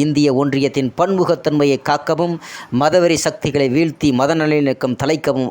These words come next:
அரசியலமைப்பு சட்டம் வழங்கியுள்ள ஜனநாயகத்தை மீட்கவும் இந்தியா கூட்டணியை வரக்கூடிய ரெண்டாயிரத்தி இருபத்தி நாலு நாடாளுமன்ற தேர்தல் களத்தில் வெற்றி பெற செய்ய வேண்டும் என்கின்ற ஒரே இலக்குடன் திராவிட முன்னேற்ற கழகத்துடன் இணைந்து நிற்கும் தோழமை கட்சியினர் அனைவரையும்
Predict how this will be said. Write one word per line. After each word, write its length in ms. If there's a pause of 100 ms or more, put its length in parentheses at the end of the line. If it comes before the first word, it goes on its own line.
(100)
அரசியலமைப்பு 560 (120)
சட்டம் 320
வழங்கியுள்ள 480 (600)
ஜனநாயகத்தை 680 (100)
மீட்கவும் 440 (200)
இந்தியா 280 (140)
கூட்டணியை 440 (100)
வரக்கூடிய 500
ரெண்டாயிரத்தி 600
இருபத்தி 360
நாலு 260
நாடாளுமன்ற 640
தேர்தல் 320
களத்தில் 340 (520)
வெற்றி 260
பெற 160
செய்ய 120 (280)
வேண்டும் 380
என்கின்ற 320 (240)
ஒரே 180 (160)
இலக்குடன் 480
திராவிட 480
முன்னேற்ற 460
கழகத்துடன் 580
இணைந்து 360 (520)
நிற்கும் 440
தோழமை 340 (120)
கட்சியினர் 440 (140)
அனைவரையும் 540